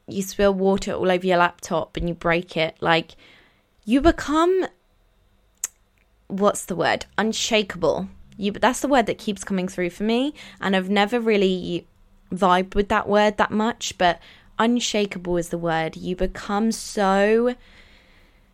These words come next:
certain, assured,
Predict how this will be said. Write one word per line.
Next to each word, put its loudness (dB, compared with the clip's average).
certain, 0
assured, 2